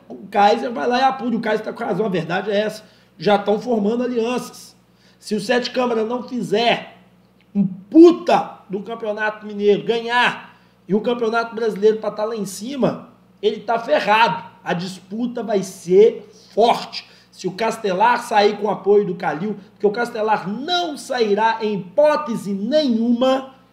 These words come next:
escuta o que eu tô falando, em hipótese nenhuma para a presidência do Atlético sem o apoio do Calil.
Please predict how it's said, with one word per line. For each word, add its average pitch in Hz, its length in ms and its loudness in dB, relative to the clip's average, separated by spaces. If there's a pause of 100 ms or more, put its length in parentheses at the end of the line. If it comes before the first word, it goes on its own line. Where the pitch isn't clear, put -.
escuta 240 340 -6
o 220 40 -6
que 240 60 -2
eu 226 40 4
tô 226 140 -2
falando, 175 280 -2 (240)
em 190 120 -4
hipótese 185 680 0
nenhuma 269 1200 0 (320)
para 240 300 4
a 202 40 0
presidência 226 760 -2
do 226 120 -2
Atlético 233 400 -2
sem 240 100 -6
o 233 60 -4
apoio 220 260 -2
do 208 80 -8
Calil. - 260 -6